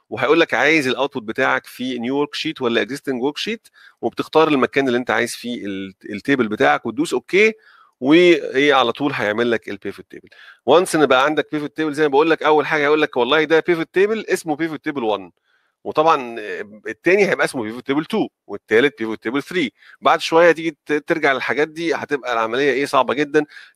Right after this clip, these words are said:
especially انت ممكن تعمل سلايسر يشتغل على كذا بيفوت تيبل وقصه كده، فهيبقى ايه،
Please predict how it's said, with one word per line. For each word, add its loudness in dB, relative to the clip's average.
especially 0
انت 4
ممكن 2
تعمل 2
سلايسر 2
يشتغل 0
على 2
كذا -4
بيفوت -10
تيبل -2
وقصه -4
كده، -2
فهيبقى 0
ايه، -2